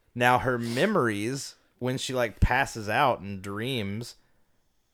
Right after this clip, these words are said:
that, that can totally be a memory. I, I totally accept that. Also, I'm pretty sure the sky didn't turn completely blood <laughs> red.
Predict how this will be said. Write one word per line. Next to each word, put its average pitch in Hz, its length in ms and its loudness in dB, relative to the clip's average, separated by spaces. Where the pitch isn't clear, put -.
that, 127 320 0
that 120 240 0
can 120 320 -6
totally 123 440 -2
be 110 260 -4
a 107 60 -2
memory. 95 420 -6
I, 98 260 -4
I 98 40 -4
totally 98 360 -6
accept 95 300 -10
that. 98 240 -4
Also, 107 340 0
I'm 101 100 -2
pretty 107 260 -2
sure 104 200 -6
the 95 100 -10
sky 98 360 -2
didn't 95 340 -8
turn 98 400 -6
completely 101 640 -6
blood 104 380 -2
<laughs> - 0 -
red. 104 680 2